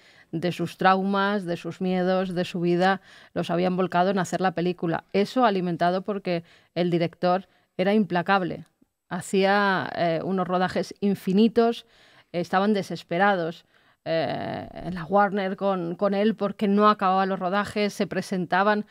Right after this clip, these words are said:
cuando estaban en esas habitaciones que llegaban a estar a menos veinte, menos treinta grados para que el rodaje fuera todavía más real, para que los actores temblaran de verdad, para que lo pasaran mal. Bueno, hizo todo tipo de, de atrocidades que hoy en día serían denunciadas por todos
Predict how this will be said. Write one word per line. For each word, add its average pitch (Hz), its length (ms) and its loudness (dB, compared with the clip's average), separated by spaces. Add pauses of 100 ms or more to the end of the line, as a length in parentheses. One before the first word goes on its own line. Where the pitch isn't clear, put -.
(260)
cuando 190 280 -2
estaban 190 420 0
en 185 140 0
esas 202 240 -6
habitaciones 170 720 -2 (320)
que 185 120 -2
llegaban 180 420 2
a 185 40 0
estar 180 300 0
a 175 100 2
menos 170 300 -2
veinte, 196 280 0
menos 180 280 -2
treinta 196 380 0
grados 180 500 0 (280)
para 180 220 2
que 180 320 0
el 196 80 0
rodaje 190 480 0
fuera 196 240 0
todavía 185 300 2
más 180 160 0
real, 185 300 0
para 190 180 0
que 175 80 -2
los 165 160 -4
actores 190 420 -4
temblaran 196 560 2
de 190 60 -2
verdad, 180 400 0
para 185 160 0
que 170 80 -6
lo 170 100 0
pasaran 196 460 0
mal. 190 260 0 (320)
Bueno, 180 300 -6 (360)
hizo 202 320 0
todo 208 260 0
tipo 202 340 0
de, 196 200 0
de 185 140 2
atrocidades 196 800 0
que - 100 -6
hoy 190 120 0
en 185 100 0
día 190 160 0
serían 185 360 -2
denunciadas 196 680 2
por 175 180 -6
todos 180 340 -6